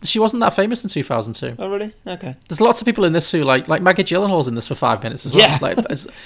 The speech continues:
Speaker 1: it's a lot of people who would have bigger roles now in,
Speaker 2: Mm.
Speaker 1: in, in very tiny little cameos here and there.
Speaker 2: Yeah.
Speaker 1: But yeah, we see him in this meeting with his literary agent where he's taking on this role of adapting this book.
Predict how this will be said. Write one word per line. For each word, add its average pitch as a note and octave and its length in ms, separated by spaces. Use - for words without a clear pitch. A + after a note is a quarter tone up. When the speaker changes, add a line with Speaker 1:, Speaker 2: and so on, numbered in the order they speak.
Speaker 1:
it's - 140
a F#3 40
lot G3+ 120
of G3 80
people F#3+ 200
who F3 240
would B2+ 160
have B2 200
bigger B2+ 220
roles A2+ 340
now A#2+ 240
in, D3+ 100
Speaker 2:
Mm. B2+ 160
Speaker 1:
in, B2 180
in B2+ 140
very A#2+ 180
tiny A#2 320
little A#2+ 300
cameos A#2 420
here B2 220
and A2 100
there. A#2 220
Speaker 2:
Yeah. - 140
Speaker 1:
But - 140
yeah, G3+ 100
we E3 140
see F#3+ 240
him F#3+ 80
in F#3+ 100
this D#3+ 220
meeting D3 320
with C3+ 80
his B2 120
literary B2+ 420
agent A2+ 180
where B2+ 80
he's A#2+ 100
taking B2+ 300
on A#2 100
this - 180
role A#2 200
of A2+ 80
adapting - 420
this - 240
book. - 540